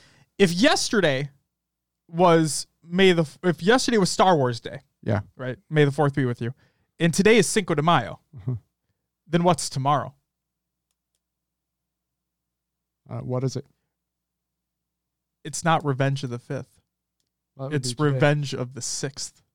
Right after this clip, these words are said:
Speaker 1: as in Sith.
Speaker 2: That's what the fifth is supposed to be. Revenge of the Fifth? Is
Speaker 1: Yeah,
Speaker 2: like the
Speaker 1: Revenge of
Speaker 2: Sith?
Speaker 1: the Sixth.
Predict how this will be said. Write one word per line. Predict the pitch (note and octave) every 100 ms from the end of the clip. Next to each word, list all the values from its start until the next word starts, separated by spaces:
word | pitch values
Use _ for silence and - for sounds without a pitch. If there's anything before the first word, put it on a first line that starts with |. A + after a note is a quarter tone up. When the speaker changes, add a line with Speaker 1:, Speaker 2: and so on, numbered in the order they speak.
| _ _ _ _ _ _ _ -
Speaker 1:
as | A#2+ G#2+
in | A2
Sith. | - - B2+ - _ _ _ _ _ _ _ _ _ _ _ _ _
Speaker 2:
That's | C#3+ C#3+
what | C3+
the |
fifth | A2 E3 D#3+
is | A#2+
supposed | - A#2+ -
to |
be. | B2
Revenge | A#2 A#2 C3 B2+
of |
the | A#2
Fifth? | - C#3+ - _
Is | C3
Speaker 1:
Yeah, | D#3+
Speaker 2:
like | A2
the | C3+
Speaker 1:
Revenge | D3 F3 D#3
of | C#3+
Speaker 2:
Sith? |
Speaker 1:
the |
Sixth. | C#3 - F#3+ -